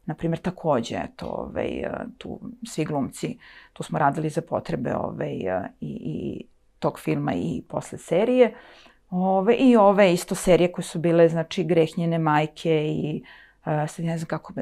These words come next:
Ranjeni orao, ovaj, e, sve, znači, sve te serije, ovaj, e, m, radili smo, eto, za, za sve njih,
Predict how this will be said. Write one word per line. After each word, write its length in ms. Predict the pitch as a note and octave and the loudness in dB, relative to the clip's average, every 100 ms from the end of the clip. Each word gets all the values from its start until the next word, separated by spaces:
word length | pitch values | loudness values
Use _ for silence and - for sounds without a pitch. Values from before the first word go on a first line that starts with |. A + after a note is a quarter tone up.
| F3+ F#3 | 0 2
Ranjeni 440 | F3+ E3+ E3+ E3+ | 4 4 2 2
orao, 640 | D#3 D3+ D#3+ D#3 D3+ D3+ - - _ _ | 2 2 4 4 4 2 -4 -20 _ _
ovaj, 920 | D#3 D3 D3 D3 D3 D3 D#3 D3+ D3 D3+ | -10 -8 -6 -6 -8 -4 -2 -2 -2 0
e, 220 | D3 C#3 _ _ _ - | 0 -2 _ _ _ -20
sve, 360 | - E3+ D#3+ | -10 0 0
znači, 520 | D#3 D3+ - - D3+ D#3 | 0 -2 -4 -2 -2 -4
sve 300 | - E3 D#3 | -4 -2 -2
te 200 | - D#3+ | 0 -2
serije, 800 | - D3+ C#3+ D#3+ F3 F#3 F3+ F#3 | -2 -4 -2 0 2 4 4 4
ovaj, 920 | F3+ F3+ F3 F3 G3 G3 G3 G3 F#3 | 4 4 2 4 4 4 2 4 6
e, 40 | F3+ - _ _ _ _ - | 4 -2 _ _ _ _ -10
m, 340 | - A#2 - - - | -6 -6 -6 -6 4
radili 400 | B3 G3 F#3+ - | 6 8 6 2
smo, 180 | E3 B2+ | -2 -2
eto, 200 | - D#3+ | -2 -2
za, 240 | D#3 D3 D3 | 0 0 0
za 220 | D#3 C#3+ | -4 -6
sve 220 | - D3+ | -4 -4
njih, 240 | F3 A#3 | 0 -2